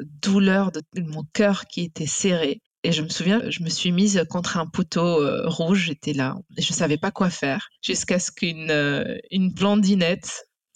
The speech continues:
qui arrive et qui me dit, « Bonjour, t'es nouvelle ? T'es dans quelle classe ? » <laughs> J'étais là, « J'en sais rien,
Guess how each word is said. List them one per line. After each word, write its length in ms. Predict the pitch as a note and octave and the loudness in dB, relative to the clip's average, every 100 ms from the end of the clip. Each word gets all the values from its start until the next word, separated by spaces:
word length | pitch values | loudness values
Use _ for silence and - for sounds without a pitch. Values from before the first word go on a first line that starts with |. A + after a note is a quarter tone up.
| - | -8
qui 140 | F3 | -2
arrive 520 | D#3+ D3+ E3+ G#3+ A#3 | 0 0 0 2 2
et 80 | E3+ | 0
qui 240 | - - F#3+ | -2 -4 -2
me 180 | F3 | 0
dit, « 200 | F3+ F#3 F#3+ | 0 0 2
Bonjour, 540 | D#4+ G#4 D5+ E5 - | 2 4 4 4 2
t'es 80 | G#4+ | 4
nouvelle ? 640 | A4 A#4+ B4+ D5+ E5 A4+ - - - _ _ | 4 4 4 4 4 0 -8 -14 -20 _ _
T'es 100 | G4 | 0
dans 100 | G#4+ A4+ | 2 4
quelle 120 | A#4 | 2
classe ? » 520 | A#4+ B4 D5+ D#5+ - G4 F#4+ F4 | 2 2 2 0 -4 -2 0 0
<laughs> 40 | |
J'étais 160 | - G#3 | -2 -2
là, « 360 | G3 F3+ D#3+ E3+ | -2 -2 -4 -2
J'en 180 | F#3 | -4
sais 160 | A3 F#3 | -2 0
rien, 160 | F#3 | 0